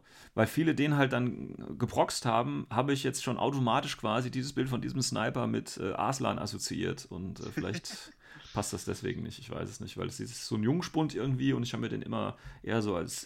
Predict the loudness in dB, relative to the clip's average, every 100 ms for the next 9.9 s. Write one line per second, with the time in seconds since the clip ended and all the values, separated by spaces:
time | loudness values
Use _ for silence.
0 | -6 -2 -2 -2 -2 -2 -2 -2 -4 -6
1 | -6 -8 -6 -6 -6 -10 -10 -10 -6 -4
2 | -6 -6 -8 -6 -6 -6 -6 -8 -8 -6
3 | -6 -8 -8 -8 -8 -8 -10 -14 -18 -20
4 | -20 -20 -16 -16 -12 -10 -8 -8 -10 -2
5 | 2 2 2 0 -2 -6 -16 _ _ -10
6 | -8 -8 -12 _ _ -20 -20 -20 -20 -20
7 | -12 -8 -6 -6 -6 0 0 2 0 0
8 | -2 -4 -4 -2 -2 -4 -6 -4 -4 -4
9 | -6 -6 -8 -6 -6 -4 -4 -4 -4